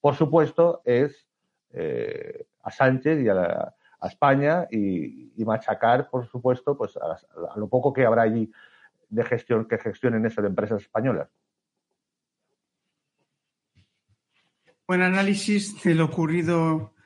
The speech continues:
Speaker 2: con amlo y con México, que no nos queda mucho tiempo ya, estamos terminando. Eh, ¿qué tengo que dec-, que deciros? ¿Qué tenemos que deciros?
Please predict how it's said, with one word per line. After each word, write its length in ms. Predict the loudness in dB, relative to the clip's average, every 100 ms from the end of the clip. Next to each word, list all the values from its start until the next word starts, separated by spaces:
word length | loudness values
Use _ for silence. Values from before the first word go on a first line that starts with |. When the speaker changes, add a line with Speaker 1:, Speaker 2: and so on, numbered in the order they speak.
| _ _
Speaker 2:
con 240 | -2 2
amlo 400 | 2 2 2 2
y 240 | 0 -2 -4
con 180 | -2
México, 400 | -2 -2 -2 -4
que 60 | -2
no 140 | 0
nos 180 | 0 -2
queda 280 | -2 0 2
mucho 280 | 2 0 -2
tiempo 340 | 0 0 2
ya, 340 | 2 2 2 -4 -16 -20 _
estamos 460 | -6 0 2 2 2
terminando. 800 | 0 2 2 2 0 -2 -4 -10 _ _ _ -4
Eh, 720 | 0 4 4 4 2 0 -6 _ _ _ _ _
¿qué 120 | 0
tengo 280 | 2 4 4
que 300 | 4 4 4
dec-, 200 | 0 -4
que 120 | -4
deciros? 640 | -2 0 0 0 0 0 -4
¿Qué 120 | -4
tenemos 320 | 0 2 0
que 100 | 0
deciros? 600 | -2 0 0 2 0 -4